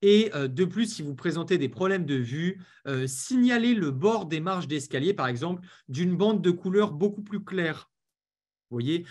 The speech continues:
Alors, vous pouvez utiliser, hein, des bandes de couleur, peu importe, mais à la première marche de l'escalier, par exemple, celle du haut et celle du bas. Mais utilisez en fait des codes couleurs assez faciles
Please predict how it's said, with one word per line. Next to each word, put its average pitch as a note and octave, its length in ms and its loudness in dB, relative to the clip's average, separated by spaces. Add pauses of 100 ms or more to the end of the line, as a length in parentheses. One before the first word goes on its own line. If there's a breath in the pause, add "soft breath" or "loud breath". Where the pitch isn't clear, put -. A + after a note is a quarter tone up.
(140 loud breath)
Alors, E3+ 200 2
vous E3 140 -6
pouvez G#3 300 0
utiliser, F3+ 600 0
hein, D#3+ 120 0
des C#3 160 -2
bandes F3+ 260 -2
de C#3 80 -4
couleur, G3+ 400 2
peu F#3+ 160 0
importe, G#3 380 -2
mais G3+ 240 -2 (180 loud breath)
à D#3+ 140 0
la E3 120 0
première A3 460 -2
marche G3 240 -4
de D#3 80 -6
l'escalier, G#3+ 640 -2
par D#3 220 -6
exemple, F3+ 360 -6
celle B2+ 280 -6
du B2+ 140 -4
haut G3 200 6
et F3 80 4
celle F3 240 -4
du G3 140 -8
bas. G#3 240 0 (200 loud breath)
Mais D#3+ 120 -2
utilisez C#4 880 0
en F3+ 80 -2
fait F3 240 -6
des C#3 140 -4
codes B3+ 220 -6
couleurs G3+ 440 2
assez F#3 280 -4
faciles A3 520 -4